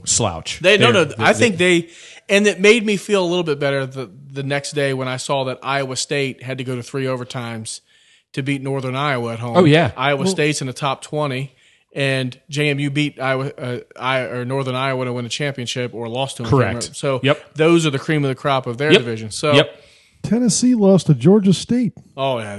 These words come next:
Speaker 2: that sucks.
Speaker 1: Dude, how the mighty have fallen. Tennessee losing. And granted, Boise State is, is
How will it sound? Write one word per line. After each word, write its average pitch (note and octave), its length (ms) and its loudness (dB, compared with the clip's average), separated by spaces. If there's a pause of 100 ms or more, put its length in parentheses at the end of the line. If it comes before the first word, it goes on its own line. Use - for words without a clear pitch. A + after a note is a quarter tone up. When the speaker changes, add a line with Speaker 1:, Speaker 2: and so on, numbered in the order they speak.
Speaker 2:
that B2+ 460 0
sucks. - 720 -8
Speaker 1:
Dude, A2+ 280 6 (200)
how C3 160 6
the B2+ 100 8
mighty A2+ 360 4
have F#2+ 160 2
fallen. A2 440 4 (380)
Tennessee C#3+ 440 2
losing. A#2 420 4 (720)
And A#2+ 200 4 (220)
granted, C3 400 2
Boise B2 340 4
State B2 460 0
is, - 280 -4
is A2 280 -4